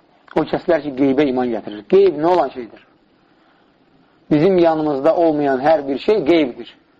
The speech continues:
Hətta o bir otaqda olan bir şey də qeybdir. Lakin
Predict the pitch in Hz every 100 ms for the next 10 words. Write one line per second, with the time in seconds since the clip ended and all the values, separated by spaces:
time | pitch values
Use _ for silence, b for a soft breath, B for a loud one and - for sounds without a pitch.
0 | _ - 170 180 175 165 196 180 165 175
1 | 180 175 160 - 202 165 127 113 110 -
2 | - _ _ _ _ _ _ _ _ _
3 | _ _ _ _ - - - _ _ _
4 | _ _ _ 160 _ _ _ 147 _ _
5 | _ _ _ _ _ _ _ - 151 175
6 | - 180 190